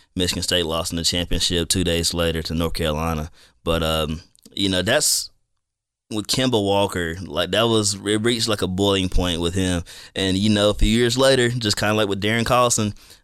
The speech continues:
Kemba just, you know, he took over. He took over in the Big East and led UConn to,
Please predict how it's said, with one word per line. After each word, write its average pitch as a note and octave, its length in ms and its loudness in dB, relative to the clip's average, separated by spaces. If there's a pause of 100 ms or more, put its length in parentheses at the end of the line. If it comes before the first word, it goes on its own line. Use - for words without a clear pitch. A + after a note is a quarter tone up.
(120)
Kemba G#2 420 2
just, F#2+ 320 0 (760)
you F2+ 100 0
know, F2+ 80 2
he G2+ 60 2
took G#2+ 260 0
over. F#2+ 300 4 (100)
He A#2 120 0
took A2+ 260 2
over G#2 320 4
in F#2+ 140 2
the F#2 80 0
Big F#2+ 240 0
East F#2+ 320 2
and E2+ 180 -2
led G2+ 240 2
UConn G2 540 -2
to, F2 200 -2